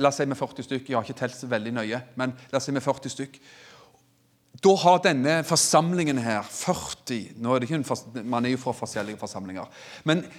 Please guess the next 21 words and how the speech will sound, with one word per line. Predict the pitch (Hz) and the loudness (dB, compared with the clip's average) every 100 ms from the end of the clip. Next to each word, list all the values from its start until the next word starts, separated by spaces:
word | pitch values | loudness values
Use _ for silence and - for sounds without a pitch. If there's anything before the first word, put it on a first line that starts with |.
| - _ - | -20 _ -2
hvis | 160 202 | 4 4
dette | - 196 | 4 6
var | 180 | 6
en | 185 | 6
menighet, | 170 143 175 | 4 4 4
så | 165 | 4
hadde | 165 165 - | 4 0 6
denne | 220 160 123 156 | 6 6 0 2
menigheten | 185 123 113 127 127 165 117 - - _ _ _ _ _ _ _ | 2 2 2 2 2 -2 -4 -8 -20 _ _ _ _ _ _ _
førti | - - - 208 - - 147 113 87 - 131 | -14 -6 2 2 0 -4 -2 -2 -6 -6 0
misjonærer | 123 127 110 101 76 - - - - _ _ _ _ _ _ - _ _ _ _ | 0 0 -2 -2 -6 -10 -18 -20 -20 _ _ _ _ _ _ -20 _ _ _ _
i | 113 | -2
hverdagen. | 107 90 90 78 87 _ _ | -2 -2 -8 -10 -16 _ _
Førti | 180 180 - | 0 0 2
evangelister, | 156 147 139 143 120 | 2 4 2 2 -2
førti | - 196 - 151 | -2 -4 -2 -4
hyrder | 208 117 160 | -4 -4 -8
til | - 131 | -6 -6
og | 104 | -6
med. | - - _ _ _ _ _ _ - | -10 -18 _ _ _ _ _ _ -12
Amen. | 104 160 311 | -4 -4 -4